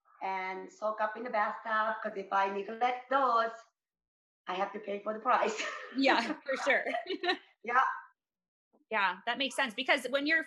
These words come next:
Speaker 2: you're teaching your classes, I'm assuming you're kinda doing the workout with them. You might not be going all
Speaker 1: Yeah.
Speaker 2: out, but I used to teach fitness classes too. I kind of, when I was trying to qualify the first time, and I felt the same. It was like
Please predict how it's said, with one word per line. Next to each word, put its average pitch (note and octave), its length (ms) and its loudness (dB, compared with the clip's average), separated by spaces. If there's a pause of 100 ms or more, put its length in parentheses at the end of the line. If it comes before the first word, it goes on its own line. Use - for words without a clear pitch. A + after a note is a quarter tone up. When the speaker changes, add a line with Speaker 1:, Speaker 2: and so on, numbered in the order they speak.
Speaker 2:
you're C#4 140 4
teaching D4 360 -4
your B3 100 0
classes, A#3 440 0
I'm A3 140 0
assuming D4+ 400 -2
you're G#3 120 0
kinda - 260 -2
doing A3+ 180 -4
the G3 80 -6
workout G#3 360 0
with A3+ 140 -6
them. F3 160 -4
You G#3 100 -6
might A3+ 160 0
not A3+ 160 -4
be G#3 280 -4
going G3+ 320 2
all G#3+ 180 4
Speaker 1:
Yeah. G#3 60 6 (180)
Speaker 2:
out, G3+ 200 0 (400)
but C4+ 200 2 (160)
I B3 140 8
used D4+ 240 -2
to C#4+ 100 2
teach C#4 240 -4
fitness A#3+ 300 0
classes G#3+ 680 0
too. B3+ 520 2 (340)
I C#4+ 40 2
kind F4+ 220 4
of, G#4 80 2
when G4 120 4
I E4 60 6
was C#4+ 180 0
trying C#4+ 260 4
to A#3+ 60 2
qualify C4+ 560 2
the G3+ 80 -4
first C#4+ 280 -2
time, F#3 360 2
and A3 180 -2
I C#4 140 4
felt E4+ 200 2
the D4 100 0
same. D4 240 -2
It G3+ 40 -2
was G#3+ 160 -2
like G#3+ 220 4